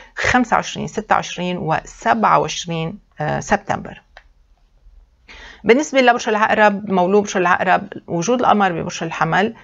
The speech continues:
أمر جيد نسبيا، لأنه في القديم، آه، كوكب ال-، المريخ، آه، بيحكم كان برج العقرب،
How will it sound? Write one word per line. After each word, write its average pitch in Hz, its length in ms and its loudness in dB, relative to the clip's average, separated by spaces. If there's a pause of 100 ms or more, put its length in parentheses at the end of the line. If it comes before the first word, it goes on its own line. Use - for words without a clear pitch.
(160)
أمر 208 220 0
جيد 160 760 -2 (120)
نسبيا، - 600 -4 (300)
لأنه 185 720 -2
في 208 560 -2
القديم، 160 760 -2 (400)
آه، 151 440 0 (500)
كوكب 226 400 2 (260)
ال-، 165 300 -2
المريخ، 160 680 0 (340)
آه، 80 360 0 (160)
بيحكم 202 760 0 (360)
كان 196 380 -2 (440)
برج 208 400 -4
العقرب، - 540 0